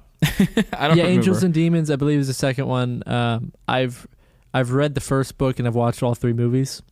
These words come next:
Speaker 1: Yeah.
Speaker 2: Um, solid stuff. Um,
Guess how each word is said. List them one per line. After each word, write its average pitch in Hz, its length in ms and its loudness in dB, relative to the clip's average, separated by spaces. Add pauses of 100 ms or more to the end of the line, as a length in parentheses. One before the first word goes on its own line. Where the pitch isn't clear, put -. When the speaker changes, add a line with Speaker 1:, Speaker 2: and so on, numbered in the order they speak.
Speaker 1:
Yeah. 98 280 0 (260)
Speaker 2:
Um, 117 240 -2
solid 123 380 0
stuff. - 500 -4 (400)
Um, 117 440 -2